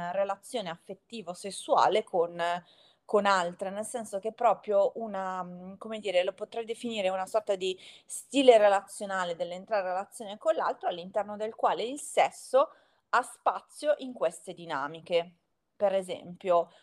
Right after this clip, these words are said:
eh, provo a fare un esempio anche abbastanza diffuso, eh, lo spanking. Lo spanking può ess-, che è la scu-, sculacciare, no?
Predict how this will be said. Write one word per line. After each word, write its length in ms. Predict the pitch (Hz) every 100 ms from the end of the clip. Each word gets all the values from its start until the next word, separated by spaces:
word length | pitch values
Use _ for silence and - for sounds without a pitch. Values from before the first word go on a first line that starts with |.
| _ -
eh, 360 | 180 170 165
provo 220 | - 196 185
a 40 |
fare 200 | 202 180
un 80 | 185
esempio 720 | 185 165 165 175 190 175 170
anche 300 | - 185 196
abbastanza 840 | 208 185 - 175 165 175 175 165 165
diffuso, 720 | 175 - 185 165 160 175 170 - - -
eh, 240 | 190 185
lo 140 | 208
spanking. 1040 | 208 - - 135 135 170 - 170 175 180 185
Lo 120 | 240
spanking 640 | 254 339 269 311 339 320 -
può 140 | 202
ess-, 220 | 175 -
che 140 | - 185
è 300 | 165 165 -
la 120 | 185 175
scu-, 300 | - 190 -
sculacciare, 880 | - 220 190 175 - 147 131 156 165
no? 300 | 185 240